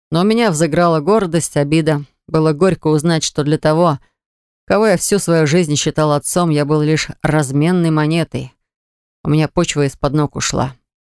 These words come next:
Потом я лишился мечты, тебя. И как-то все это так в раз навалилось. «Прости меня», вырвалось из груди.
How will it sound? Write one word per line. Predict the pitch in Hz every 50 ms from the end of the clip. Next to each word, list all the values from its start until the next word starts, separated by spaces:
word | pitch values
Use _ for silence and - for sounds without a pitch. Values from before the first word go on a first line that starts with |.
| _ _ _ _ _ _
Потом | 143 143 - _ - 180 202 220 202
я | 165 151
лишился | 139 143 143 - - 143 139 139 - 143
мечты, | 135 139 139 - - - - 147 147 151 151 143 - _ _ _ _ _ _ _ _ _ _
тебя. | - - - 131 147 147 143 139 135 131 - _ _ _ _ _ _ _ _ _ _ _ _ _ _ _ _ _
И | - -
как-то | - 95 - - 147
все | - - - 170
это | 160 151 - - 147 123 - _ _ _
так | - 147 135 - -
в | 147 143
раз | 165 175 143 156 - -
навалилось. | - 147 147 147 151 156 165 170 - - 151 - - - - - - _ _ _ _ _ _ _ _ _ _ _ _ _ _ _ _ _ _ _ -
«Прости | - 180 175 - - - - - 202
меня», | 185 175 170 165 165 165 160 - _ _ _ _ _ _ _ -
вырвалось | 180 202 190 160 165 165 156 - -
из | 165 156
груди. | 160 170 175 180 156 170 147 139